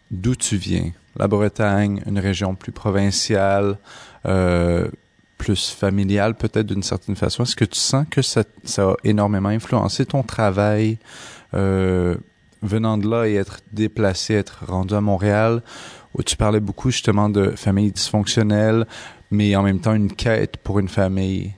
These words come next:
Donc, est-ce que tu sens que, à cause de tout ça, c'est, c'est, c'est un cycle un peu qui se boucle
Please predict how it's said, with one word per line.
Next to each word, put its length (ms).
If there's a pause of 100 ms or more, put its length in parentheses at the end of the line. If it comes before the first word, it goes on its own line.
Donc, 220
est-ce 120
que 80
tu 120
sens 180
que, 220 (760)
à 80
cause 280
de 60
tout 180
ça, 280
c'est, 360
c'est, 340
c'est 160
un 100
cycle 400
un 100
peu 200
qui 180
se 200
boucle 520